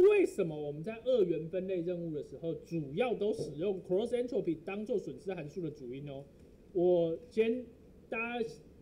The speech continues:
有没有对这件事情有一些基本的概念啊？如果没有的话，我们后面很难讲哦。露出了可爱的微笑啊，但是至少你们都知道，好像二元分类任务损失函数就是用 cross entropy 嘛，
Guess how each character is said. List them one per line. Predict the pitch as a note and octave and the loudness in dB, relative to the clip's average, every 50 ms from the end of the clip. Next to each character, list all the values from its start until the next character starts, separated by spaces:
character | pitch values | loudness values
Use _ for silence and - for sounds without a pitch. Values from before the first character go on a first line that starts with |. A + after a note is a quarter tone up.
| - - - | -20 -8 0
有 | - F3+ E3+ | 2 2 2
没 | F#3+ A3 | 2 2
有 | A#3 G#3 F#3 | 2 0 2
对 | - - A#3+ A3 | 2 2 2 2
这 | G#3+ A#3 | 2 2
件 | A3+ A3+ A3 | 0 -2 -2
事 | A3 A3 G#3 | -2 -4 -4
情 | F#3 E3+ E3 | -4 -4 -4
有 | D#3+ D#3 | -4 -4
一 | E3 | 0
些 | - G#3+ G#3 | 0 0 0
基 | - - G3+ G#3 | 0 -2 -6 -6
本 | G3+ G3+ E3 - | -4 -4 -4 -6
的 | E3+ | -6
概 | E3+ F3 E3+ D#3+ | -8 -6 -6 -4
念 | D#3+ D#3 C#3+ | -4 -6 -8
啊？ | C3 A2 - - - - - - - - - | -10 -14 -18 -20 -20 -20 -20 -20 -20 -2 4
如 | F#3 | 8
果 | A#3+ B3 | 8 8
没 | G3+ G3 G#3+ | 8 6 4
有 | A#3 G#3+ | 4 2
的 | F3+ F3+ | 2 2
话， | G#3 A3+ G#3 | 0 -2 -2
我 | F3 | -4
们 | D#3+ F3+ | -2 -2
后 | G#3+ G3+ | 0 0
面 | G#3 G3+ E3+ | 0 0 -2
很 | D3+ | -4
难 | D3 D#3+ | -6 -8
讲 | E3 E3 D3 | -6 -8 -8
哦。 | A#2+ - - - - - - - - - - - - - - - - - E3 - - - - - - - - - - - - - - - - - - - - - - - - - - - - - - - - - - - - - - | -8 -10 -16 -18 -18 -14 -10 -10 -10 -8 -10 -10 0 4 4 4 4 4 0 -4 -6 -8 -10 -16 -20 -20 -20 -20 -20 -20 -20 -20 -20 -20 -20 -20 -20 -20 -20 -20 -20 -20 -20 -20 -20 -20 -20 -20 -20 -20 -20 -20 -20 -20 -14 0 4
露 | G#3+ A3 G#3+ | 6 6 6
出 | - - A3 G#3 | 6 6 6 8
了 | G#3 G#3 F3 E3 E3 E3 D#3+ - - - | 8 6 4 2 -4 -8 -10 -14 -14 -10
可 | - D#3+ | -6 -4
爱 | E3+ G3+ | -2 0
的 | G3 E3+ | 0 0
微 | D#3 D3+ D3+ | 0 0 -2
笑 | E3+ - E3+ D3 C3+ - - - - - - - - | -2 -2 -4 -6 -8 -12 -16 -20 -20 -20 -20 -14 -12
啊， | D3 E3+ | -4 0
但 | B3+ C4+ C#4 | 2 2 2
是 | C4+ D#4 E4+ | 2 0 -2
至 | |
少 | B3 A#3+ G3 | -2 -2 -2
你 | E3+ E3 | -2 -2
们 | E3 | -2
都 | F3+ A3 | -2 -2
知 | A3 A3 A3 | -2 -4 -4
道， | A3 A#3 G#3+ F#3+ E3+ - - - - - - - - | -4 -2 -2 -4 -4 -8 -12 -18 -20 -20 -18 -12 -10
好 | E3+ D#3+ D#3 D#3+ | -8 -6 -6 -4
像 | - C4+ C4+ B3+ | -2 0 0 0
二 | B3+ C4+ C#4 B3 | 2 2 4 4
元 | A3+ G3+ G3+ G#3+ | 4 4 2 0
分 | G3 A3 A3 A3+ | 0 -2 -2 -2
类 | A#3 A3+ G#3+ G3+ | 0 0 0 0
任 | G#3+ G#3+ G#3 | 0 -2 -2
务 | G#3+ G#3+ G3+ F3+ D#3+ - - - - - - - - | 0 2 2 2 0 -2 -6 -18 -20 -20 -20 -8 -4
损 | - F3+ E3 | -2 -2 0
失 | D#3+ B3 | 2 2
函 | A#3 G#3+ G#3+ | 2 2 0
数 | A#3 A3+ | -2 -2
就 | - A#3+ A3 | -2 -2 -2
是 | - | 0
用 | A#3 A3+ A3 G3+ | 0 0 0 0
cross | - F#3+ F#3 G3 | 0 0 0 0
entropy | G3 G3 F3+ F#3 E3+ G3 E3 - C#3+ C3 | 0 0 -2 -2 -2 -4 -4 -4 -8 -12
嘛， | B2 | -12